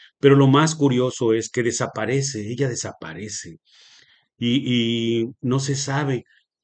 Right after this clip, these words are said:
eh, dos, un matrimonio, eh, se involucran y, y, bueno, en su casa le dicen que si les permite, eh, vivir a, a este matrimonio en el sótano de este domicilio.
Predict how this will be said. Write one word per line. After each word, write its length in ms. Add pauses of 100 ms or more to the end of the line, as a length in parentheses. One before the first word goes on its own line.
eh, 180
dos, 500
un 120
matrimonio, 920
eh, 760
se 160
involucran 840
y, 40
y, 280
bueno, 200
en 80
su 180
casa 580 (380)
le 100
dicen 340
que 100
si 120
les 180
permite, 1040
eh, 120
vivir 600 (720)
a, 280
a 80
este 240
matrimonio 680 (400)
en 160
el 140
sótano 600
de 100
este 220
domicilio. 880